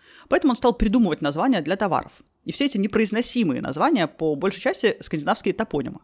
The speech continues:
но не только. Например, название кресла «Страндмон»,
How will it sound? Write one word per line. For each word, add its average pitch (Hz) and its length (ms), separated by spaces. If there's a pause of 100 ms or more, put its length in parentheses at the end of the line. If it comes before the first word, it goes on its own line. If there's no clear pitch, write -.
но 208 120
не 311 100
только. - 300 (560)
Например, 220 420 (220)
название 202 400
кресла 202 340
«Страндмон», 180 720